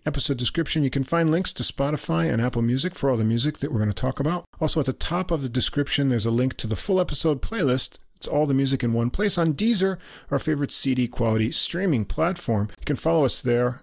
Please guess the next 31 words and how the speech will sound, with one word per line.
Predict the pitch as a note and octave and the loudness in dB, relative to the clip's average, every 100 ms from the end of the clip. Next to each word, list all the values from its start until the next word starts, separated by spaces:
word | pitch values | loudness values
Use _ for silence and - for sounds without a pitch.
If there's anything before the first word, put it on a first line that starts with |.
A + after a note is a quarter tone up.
| _ | _
at | - A2+ - - | -2 -2 -2 -2
username | A#2+ A#2+ A2+ G#2+ G#2+ - | 0 2 2 2 0 -2
Adult | G2+ A#2 B2 | 0 0 0
Music | A#2 G2 G#2+ | 0 0 0
Podcast | - D#3 D3 - C#3 - | -2 -2 -2 0 0 0
and | A#2 | -2
get | G#2+ - | -2 -4
the | - - | -8 -4
playlists | B2+ A2+ A2 G#2+ - | 0 2 2 0 0
and | G#3+ G3+ | 0 0
the | |
podcast | D#3+ C#3 - B2 A2+ | -2 -2 -2 -2 0
all | G#2+ | 0
in | G#2 | 2
one | G2 | 0
place. | F#2 C#3 C3+ - - - - - - | 0 0 2 0 -2 -12 -20 -10 -4
Uh, | B2 | 0
also, | F#3 D3 | 2 0
if | |
you | C3 | -2
can't | - F3 - | 0 0 2
see | - C#3 | 2 2
the | C3+ A#2 | 0 -2
full | - C#3 | -2 -2
description | B2+ A#2 - B2 - - A#2+ A2+ - _ | 0 0 0 -2 0 0 0 0 -4 _
or | - G#2+ G2+ | -4 0 0
recording | G#2 - C3 C3 A2+ | -2 -2 0 0 2
list | A2+ G#2 - | 2 0 0
on | A2 | 0
your | G2 G#2 A#2 | 0 0 0
app | A2 G#2+ | -2 -2